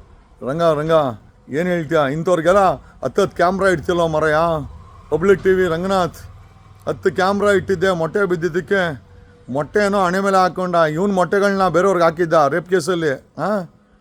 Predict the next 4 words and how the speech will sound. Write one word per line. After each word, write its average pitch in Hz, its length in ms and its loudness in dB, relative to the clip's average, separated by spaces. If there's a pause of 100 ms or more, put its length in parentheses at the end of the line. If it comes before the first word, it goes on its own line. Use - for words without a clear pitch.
(220)
ನೋಡಿ, 170 260 -4 (1300)
ಏನ್ 165 260 -2
ಕರ್ಮ 160 300 0
ನೋಡ್ರಿ. 143 680 -4